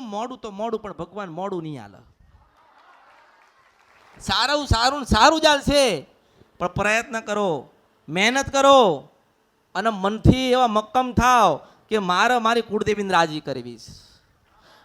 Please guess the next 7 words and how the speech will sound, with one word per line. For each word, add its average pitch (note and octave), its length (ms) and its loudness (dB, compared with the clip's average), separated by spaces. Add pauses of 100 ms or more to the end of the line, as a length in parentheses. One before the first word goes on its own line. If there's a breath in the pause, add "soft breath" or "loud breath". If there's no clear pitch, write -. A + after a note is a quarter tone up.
મારે A3 440 4 (120)
મારી C4+ 320 2
કુળદેવીનું C4+ 460 -4
ભજન A3 240 0
કરવું C#4 340 0
છે, C4+ 220 6 (920)
મારે A3+ 480 2